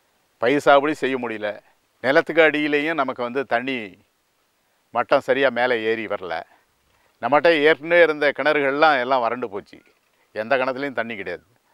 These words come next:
ஒரு கிராமத்துல நூறு கிணறு இருக்குன்னா அந்த, அந்த நூறு கிணத்துல வந்து ஒரு நாலஞ்சு கிணத்துல தண்ணி இருந்தா கூட பெரிய விஷயம். ஆகையினால இந்த மாதிரி சூழ்நிலையில நம்ம எல்லாரும் ஒன்றாக சேர்ந்து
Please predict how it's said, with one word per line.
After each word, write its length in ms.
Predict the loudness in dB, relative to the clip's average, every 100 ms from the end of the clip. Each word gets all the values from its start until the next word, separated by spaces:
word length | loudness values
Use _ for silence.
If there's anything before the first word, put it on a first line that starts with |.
| _ _ _
ஒரு 160 | -8 -4
கிராமத்துல 480 | 2 4 4 -2 -6
நூறு 280 | -6 -6
கிணறு 360 | -4 0 0 -2
இருக்குன்னா 140 | -4
அந்த, 480 | -4 -2 -4 -6 -12 -12
அந்த 380 | -12 -6 -4 -4
நூறு 240 | -6 -8
கிணத்துல 360 | -2 -2 -2 -4
வந்து 360 | -4 -4 -6 -8 _ _ _
ஒரு 180 | -2 0
நாலஞ்சு 500 | 4 6 6 4 -2
கிணத்துல 360 | -4 -4 -2 0
தண்ணி 260 | 0 -2
இருந்தா 200 | -6 -2
கூட 160 | 0 0
பெரிய 280 | -2 -4 -6
விஷயம். 300 | -8 -16 -20 _ _ _ _ _ _ _ _ _
ஆகையினால 580 | 0 2 2 2 2 -4 _ _ _ _ _
இந்த 240 | -14 -2 2
மாதிரி 280 | 2 0 -4
சூழ்நிலையில 580 | -6 -4 -4 -2 -4 -6 _ _ _
நம்ம 300 | -8 -6 -4
எல்லாரும் 580 | -2 2 2 2 -4
ஒன்றாக 500 | -8 -8 -2 0 0
சேர்ந்து 840 | -4 -6 -2 -2 -2 -6 -6 -6